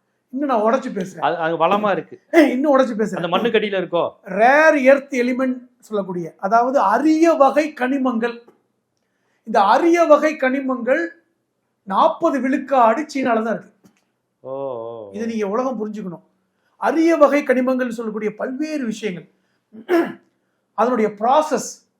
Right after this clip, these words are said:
Speaker 1: எழுபது விழுக்காடு சீனா வைத்திருக்கிறது.
Speaker 2: ம்.
Speaker 1: அதை ஏற்றுமதி செய்வது தொண்ணூறு விழுக்காடு சீனா வைத்திருக்கிறது. அப்ப இந்த முக்கியமான காரணிகளை எல்லாம் எண்பதுகளிலிருந்து சீனா செஞ்சுட்டு வராங்க.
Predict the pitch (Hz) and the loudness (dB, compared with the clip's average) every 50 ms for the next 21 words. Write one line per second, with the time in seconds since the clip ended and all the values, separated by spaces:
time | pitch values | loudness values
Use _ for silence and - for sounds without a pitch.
0 | _ _ _ _ _ _ 202 233 269 339 339 339 311 302 285 294 285 - 285 285 | _ _ _ _ _ _ -4 0 2 2 4 4 4 2 2 -2 -2 2 4 4
1 | 269 - - - 262 254 240 202 196 180 202 185 160 160 156 147 151 _ _ _ | 4 4 0 -2 -2 -2 -2 -2 -2 -4 -8 -10 -12 -12 -16 -18 -20 _ _ _
2 | _ _ _ 113 110 104 101 98 95 _ _ _ _ _ _ 190 202 202 214 214 | _ _ _ _ -20 _ _ _ _ _ _ _ _ _ _ -2 0 0 2 4
3 | 226 302 359 359 359 339 330 269 285 - - 262 247 226 214 185 185 - 254 262 | 4 4 4 4 4 2 2 0 0 -2 -2 -4 -4 -4 -4 -6 -6 -6 -8 -4
4 | 330 359 349 330 311 311 302 302 302 302 294 277 - 254 262 254 254 226 220 - | 0 2 2 2 4 2 0 4 8 8 8 8 6 0 -2 -2 -2 -2 -2 -4
5 | 220 190 170 175 160 156 - _ _ _ _ _ _ _ _ _ _ _ - - | -8 -10 -12 -12 -16 -20 -20 _ _ _ _ _ _ _ _ _ _ _ -8 -6
6 | 294 262 214 220 247 285 277 285 240 226 247 - - - 330 330 320 320 339 339 | -4 -4 -4 -6 -8 -6 -6 -4 -6 -6 -8 -10 -10 -8 -8 -6 -6 -6 -6 -8
7 | 302 - 254 247 262 262 247 233 214 220 202 202 214 254 277 240 202 220 233 285 | -4 -2 0 0 0 0 -2 -4 -6 -6 -6 -6 -6 -8 -8 -6 -6 -6 -6 -4
8 | 294 339 339 320 285 285 269 262 262 262 269 269 294 - - 285 277 269 226 233 | -4 -4 -4 -2 -4 -4 -6 -6 -8 -8 -8 -10 -12 -12 -12 -10 -8 -8 -8 -8
9 | 240 226 240 214 220 202 190 180 170 170 175 170 - | -10 -10 -10 -8 -6 -6 -6 -6 -10 -12 -16 -20 -20